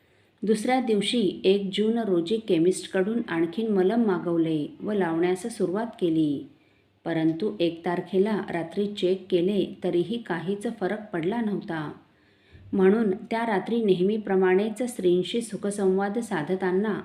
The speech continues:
अत्यंत शरणागतीने मी त्यांना म्हणालो, "माऊली,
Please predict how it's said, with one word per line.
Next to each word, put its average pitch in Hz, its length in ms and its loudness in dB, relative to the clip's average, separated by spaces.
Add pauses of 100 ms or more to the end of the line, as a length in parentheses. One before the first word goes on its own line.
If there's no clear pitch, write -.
अत्यंत 208 560 -4
शरणागतीने 185 840 -2
मी 220 240 0
त्यांना 190 300 -2
म्हणालो, 170 460 -2 (880)
"माऊली, 180 480 2